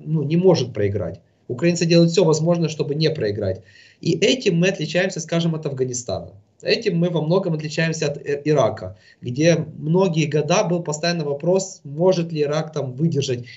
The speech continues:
или Афганистан может ли сохраниться. Украина, ну, сняла эти вопросы просто.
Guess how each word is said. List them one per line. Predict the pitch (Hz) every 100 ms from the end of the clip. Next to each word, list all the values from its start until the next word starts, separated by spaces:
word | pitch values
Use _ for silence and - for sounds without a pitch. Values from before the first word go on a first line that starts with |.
| -
или | 135
Афганистан | 135 135 131 127 151 143
может | 135 135
ли | 135
сохраниться. | - 123 123 117 98 - - _ _
Украина, | 135 - 165 262 285 214 147 143
ну, | 190 170 -
сняла | - 156 165
эти | 156 123
вопросы | 113 117 98 -
просто. | 95 87 -